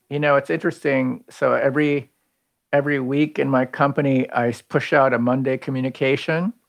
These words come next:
and I, I have three things, kinda like my newsletter, my off and on newsletter, <laughs> which I, it isn't really monthly. I'm not sure if you noticed, but it's like,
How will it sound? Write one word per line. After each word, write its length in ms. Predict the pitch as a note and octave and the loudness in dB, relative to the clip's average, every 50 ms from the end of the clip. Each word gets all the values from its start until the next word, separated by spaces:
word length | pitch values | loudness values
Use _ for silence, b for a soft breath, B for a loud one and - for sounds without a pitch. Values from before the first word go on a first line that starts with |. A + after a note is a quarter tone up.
| _ _ _ | _ _ _
and 840 | - C3+ C3+ C3+ C3 C3+ C3 C3 B2+ B2+ B2+ B2+ B2+ B2+ B2 B2 - - _ _ _ - | 2 4 4 4 4 4 4 2 2 2 2 0 0 0 -2 -4 -4 -8 _ _ _ -6
I, 300 | A#2+ - - C#3+ C#3 C3 | -4 0 2 2 4 4
I 80 | C3+ | 4
have 180 | C3+ C3+ C#3 C#3 | 2 2 2 0
three 320 | - - F3 E3+ G3 G3+ | -2 0 2 2 2 2
things, 500 | - - - F3 D#3 B2+ A2 G#2+ A2 - - | 0 0 2 2 4 4 0 -2 -8 -12 -2
kinda 200 | - F3 F#3+ F#3+ | 2 2 4 6
like 180 | E3+ D#3+ D#3+ | 4 4 2
my 140 | - C3+ B2+ | 2 0 0
newsletter, 680 | B2 B2 B2 C3 B2+ - - C#3 C#3+ C#3+ D3 D3+ C#3+ C3 | 2 0 -2 -2 -4 0 4 4 4 6 4 2 0 -2
my 140 | C3+ A#2 A2 | -2 -2 0
off 220 | G#2 B2 B2 - | 2 0 0 0
and 120 | C3+ C3 B2+ | -2 -2 0
on 220 | B2 B2 B2+ C3 | 0 0 0 -2
newsletter, 640 | C3 C3+ C3 C3 C3 C3 C3 C3 C#3 D3 C3+ - - - _ | -4 -6 -6 -2 0 0 2 4 4 2 2 0 -6 -12 _
<laughs> 100 | _ _ | _ _
which 180 | - B2 - - | -10 -10 -8 -4
I, 100 | - C3 | -4 -2
it 280 | B2+ A#2+ - - C#3 C#3+ | -2 -2 -2 -2 0 0
isn't 200 | C#3 C#3 C#3+ C3+ | 0 0 -4 -4
really 200 | B2+ B2+ B2 B2 | -2 0 0 2
monthly. 580 | B2 A#2+ B2+ B2 - - C3+ B2+ B2+ B2 - - | 2 2 2 0 -2 -2 -2 -2 -2 -2 -4 -2
I'm 100 | B2 A#2+ | -2 0
not 120 | A#2+ A#2 | 0 -2
sure 140 | - - - | -4 -8 -10
if 60 | - | -6
you 80 | - A#2 | -4 -2
noticed, 460 | A#2 A#2 A#2 A#2 A#2+ A2+ - - - | 0 0 0 0 -2 -4 -6 -4 -4
but 120 | - - | -4 -4
it's 240 | - - - - - | -2 -6 -8 -6 -4
like, 240 | A2+ A2+ - - | -4 -4 -4 -8